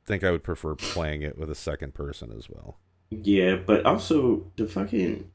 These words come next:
Speaker 2: sometimes they can be, like, clunky as hell, which
Speaker 1: Oh,
Speaker 2: I,
Speaker 1: yeah.
Speaker 2: I guess makes sense 'cause they're Legos, but still.
Speaker 1: <laughs>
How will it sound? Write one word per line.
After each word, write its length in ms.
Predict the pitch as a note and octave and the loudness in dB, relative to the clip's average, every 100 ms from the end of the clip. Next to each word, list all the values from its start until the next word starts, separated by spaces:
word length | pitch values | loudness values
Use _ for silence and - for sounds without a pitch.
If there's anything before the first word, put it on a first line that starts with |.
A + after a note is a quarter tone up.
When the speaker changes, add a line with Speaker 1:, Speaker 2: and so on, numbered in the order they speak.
| _ | _
Speaker 2:
sometimes 680 | - - G#3+ A3 G#3 E3 - | -8 6 6 8 6 6 8
they 120 | C#3+ | 6
can 360 | B2 C#3 C3 B2 | 8 6 6 6
be, 180 | A#2+ G#2 | 6 6
like, 260 | F2+ - _ _ | 4 0 _ _
clunky 580 | - A2+ A2 - B2 F#2+ | 0 2 2 2 2 2
as 140 | D#2+ | 2
hell, 420 | G#2+ F#2+ G2+ C3 _ _ _ _ _ _ _ _ | 2 2 2 -2 _ _ _ _ _ _ _ _
which 200 | G2+ G#2 | 2 4
Speaker 1:
Oh, 120 | C3+ D#3+ | 4 4
Speaker 2:
I, 60 | |
Speaker 1:
yeah. 140 | B2 F2+ _ _ _ | 4 2 _ _ _
Speaker 2:
I 100 | B2+ | 4
guess 580 | B2 - C#3 - - - _ - | 8 8 8 6 -8 -14 _ -4
makes 300 | G2 E2+ - | -2 -2 -4
sense 280 | F#2+ F#2 - | -6 -6 -12
'cause 220 | - - | -18 -6
they're 180 | E2+ D#2 | -4 0
Legos, 580 | F#2 F2+ F2+ F#2 F#2 - | 0 0 -2 -4 -10 -10
but 240 | - - - _ _ _ | -10 -10 -14 _ _ _
still. 440 | - - F3 F#2+ - | -10 0 4 4 4
Speaker 1:
<laughs> 800 | C#3+ A#2 B2 A2+ F3+ G#3+ - | 0 0 4 10 10 8 -2